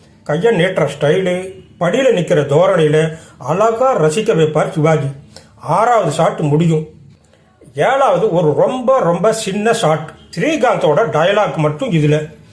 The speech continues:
சிவாஜியோட பின்பக்கம் ஸ்ரீகாந்தை கவர் பண்ணுன ஒரு பிரேம். கேமரா சிவாஜிக்கு பின்னால. "நீங்களும் என் பக்கம் திரும்பிட்டா அப்புறம் பிரச்சனைக்கே இடமில்லைன்னு" சொல்லுவார் ஸ்ரீகாந்த்.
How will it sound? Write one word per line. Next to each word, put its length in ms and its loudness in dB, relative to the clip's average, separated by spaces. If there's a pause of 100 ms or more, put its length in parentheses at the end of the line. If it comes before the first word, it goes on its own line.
(120)
சிவாஜியோட 560 0
பின்பக்கம் 760 -2 (200)
ஸ்ரீகாந்தை 600 0
கவர் 320 0
பண்ணுன 320 2
ஒரு 260 0
பிரேம். 320 0 (520)
கேமரா 500 0
சிவாஜிக்கு 480 0
பின்னால. 580 0 (520)
"நீங்களும் 460 0
என் 180 0
பக்கம் 300 -2
திரும்பிட்டா 580 0 (180)
அப்புறம் 380 -2
பிரச்சனைக்கே 600 0
இடமில்லைன்னு" 500 0
சொல்லுவார் 420 0
ஸ்ரீகாந்த். 680 -2